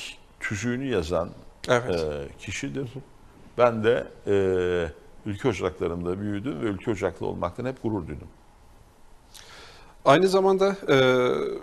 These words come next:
Speaker 2: ekonomik konuda da biraz, e,
Speaker 1: Hı.
Speaker 2: irdelemek istiyorum sorunları.
Speaker 1: Buyurun.
Speaker 2: Geçtiğimiz yine haftalarda Türkiye'nin gündemine düşen,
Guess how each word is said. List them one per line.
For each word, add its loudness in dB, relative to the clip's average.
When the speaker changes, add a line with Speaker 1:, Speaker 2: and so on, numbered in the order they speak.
Speaker 2:
ekonomik 2
konuda 0
da 2
biraz, -2
e, -14
Speaker 1:
Hı. -4
Speaker 2:
irdelemek -2
istiyorum -4
sorunları. -2
Speaker 1:
Buyurun. -6
Speaker 2:
Geçtiğimiz -4
yine -6
haftalarda -6
Türkiye'nin -4
gündemine -4
düşen, -4